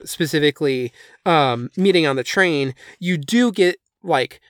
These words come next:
Hachi seeing Nana, and Nana is portrayed in this, like, panel with, you know, more elaborate drawing,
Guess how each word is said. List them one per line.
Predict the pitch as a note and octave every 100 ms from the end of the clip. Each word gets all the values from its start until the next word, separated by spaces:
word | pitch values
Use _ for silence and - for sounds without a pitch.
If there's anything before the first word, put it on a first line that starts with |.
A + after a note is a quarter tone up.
| _ _ -
Hachi | G#3 G#3+ A#3 F#3+
seeing | - F#3 D3+
Nana, | D3+ C#3+ D3 C3
and | C3 C#3 D3
Nana | E3 F3
is | D3+ C#3 C3
portrayed | - C3 - B2 A#2 A#2 - - _ -
in | E3+ D#3
this, | D3 C3+ -
like, | C#3+ - -
panel | E3 D3 C#3+ C3 B2+
with, | C3 B2 - _ - -
you | F#3+
know, | D3+ B2+ B2 G3+
more | F3+ F3+
elaborate | E3 D#3 C#3+ D3 D3
drawing, | E3 C#3 C#3+ C#3 C3+